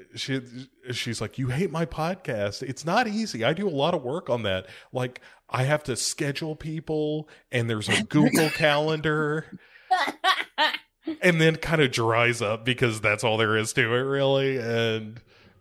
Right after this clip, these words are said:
Speaker 1: it was very funny. I thought that was, uh, a, a wonderful line. But yeah, it's a, like, it's a solid, a solid movie.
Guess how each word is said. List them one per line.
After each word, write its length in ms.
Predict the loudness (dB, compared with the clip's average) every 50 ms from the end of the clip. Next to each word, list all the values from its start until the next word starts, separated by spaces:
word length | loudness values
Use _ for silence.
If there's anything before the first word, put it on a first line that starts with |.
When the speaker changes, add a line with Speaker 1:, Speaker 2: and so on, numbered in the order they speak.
| _
Speaker 1:
it 80 | -2 0
was 200 | 0 0 0 -2
very 480 | -4 -6 -2 2 2 4 4 2 0 -2
funny. 420 | -4 -6 -6 -6 -8 -8 -8 -4 -2
I 100 | -2 0
thought 200 | 0 0 0 2
that 140 | 0 0 0
was, 320 | 0 -2 -4 -8 -10 -10
uh, 800 | -4 -2 -2 0 0 -2 -2 -4 -4 -6 -6 -4 -2 -2 -2 -2 -2
a, 40 | -2
a 40 |
wonderful 540 | -2 -2 -2 -4 -4 -4 -6 -6 -8 -8 -8
line. 220 | -8 -8 -10 -8 -8
But 160 | -8 -6 -4
yeah, 140 | -4 -4 -4
it's 220 | -4 -6 -6 -6
a, 100 | -8 -8 -8 -14 -20 _ -6
like, 180 | -4 -4 -4 -4
it's 160 | -6 -4 -4
a 100 | -6 -6
solid, 800 | -6 -4 -4 0 2 2 2 2 0 -2 -4 -6 -8 -10 -12 -16 -20 _ _ _ _ _ _ _ _ _ _ _ _ _ _ _ _ _ _ _ -18 -14 -8 -2
a 140 | -2 0
solid 540 | 0 0 0 0 2 2 2 2 2 0 -2 -4
movie. 480 | -8 -8 -8 -10 -14 -18 -20 -20 -20